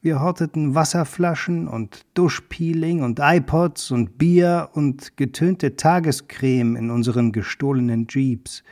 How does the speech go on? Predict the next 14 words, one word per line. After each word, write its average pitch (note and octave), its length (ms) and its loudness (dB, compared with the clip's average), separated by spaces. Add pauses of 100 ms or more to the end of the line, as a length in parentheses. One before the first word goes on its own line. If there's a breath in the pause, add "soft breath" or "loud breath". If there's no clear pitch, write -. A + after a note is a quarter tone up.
(320 loud breath)
Hinten G#3 380 0
im A#2+ 100 2
Markt C#3 320 -2
fanden D3+ 420 -6
wir C#3 200 2
Waffen D3 320 2
und B2+ 180 -2
Munition, B2+ 720 0
Tarnkleidung, G#2+ 920 -2
Sucher G#2 500 0
und G#2+ 140 -8
Griffe. B2+ 440 -2 (640 soft breath)
Wir C#3+ 120 6
googelten, F3+ 520 4